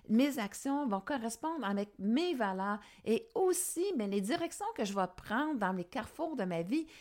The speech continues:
ben, ça va dépendre de qu'est-ce que je veux réaliser dans ma vie, qu'est-ce qui est important. Et là, à ce moment-là, je repris la maîtrise de ma vie. C'est moi qui est au centre de ma vie. C'est plus mon parent, mes, leurs croyances,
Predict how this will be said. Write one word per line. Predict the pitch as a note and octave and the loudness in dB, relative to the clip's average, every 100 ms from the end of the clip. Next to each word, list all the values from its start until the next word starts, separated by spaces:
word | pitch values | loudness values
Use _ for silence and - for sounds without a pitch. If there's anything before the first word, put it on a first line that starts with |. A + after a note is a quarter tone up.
| - | -4
ben, | A#3 | -2
ça | A#3 D4+ | 0 0
va | D4+ | 0
dépendre | B3+ - E4+ E4 | 0 -2 -4 -2
de | G#3 | -4
qu'est-ce | - F4 E4+ | -4 -6 -6
que | - D4+ | -6 -6
je | A3+ | -4
veux | A#3+ E4 - | -2 -2 -2
réaliser | G#3+ A3 A3 G#3+ G#3 C#4 F#4+ | -2 2 2 2 0 -2 -4
dans | G#3+ | -4
ma | F#3+ E3+ | -2 -4
vie, | F3 - - _ | -6 -12 -18 _
qu'est-ce | F#4 F4+ | -6 -4
qui | - | -4
est | C4 A3 | -4 -2
important. | G#3 - F#3+ - D#4 D4+ - - - - | -4 -4 -6 -6 -8 -8 -10 -18 -16 0
Et | A#3 A#3+ | 4 4
là, | C4+ C#4 F#4+ B4 | 4 6 6 4
à | D#4 | 2
ce | - | 0
moment-là, | A#3 A3 G#3 G3+ C4+ F#4 D#4 | 0 2 0 0 -2 -2 -2
je | A3 A3 G3+ - - | -2 -2 -4 -12 -12
repris | F#3+ A#3 B3 - - G#4 G4+ | -2 0 0 -2 0 4 4
la | G#3+ | 4
maîtrise | G3+ F#3+ - G#3 F#3 | 2 -2 -2 -2 0
de | F#3 | -2
ma | F3+ E3+ | -2 -4
vie. | E3+ F3 F#3 - - - | -4 -8 -10 -18 -20 -6
C'est | - B3+ | 2 6
moi | B3 D4 G#4+ A4 | 8 8 6 4
qui | |
est | D4 A#3 | -2 -2
au | A3 | -2
centre | A3 G#3 | -2 -2
de | G3 F#3+ | 0 0
ma | F3+ | 0
vie. | F3 G3 | -2 -4
C'est | F#3+ A3+ | -2 -4
plus | A3+ D4+ D#4+ E4+ | -4 -4 -2 -2
mon | C#4+ A#3+ A3 | 0 0 -2
parent, | A3 G#3 G3+ B3+ C#4+ C#4+ D4 | -4 -4 -4 -2 0 2 2
mes, | A#3 F#3+ - F#3+ | 2 2 -4 0
leurs | G#3 - | 0 0
croyances, | - F#3+ F#3+ G#3+ C4+ C#4+ D4 C#4+ | -2 -4 0 0 0 -2 -2 -6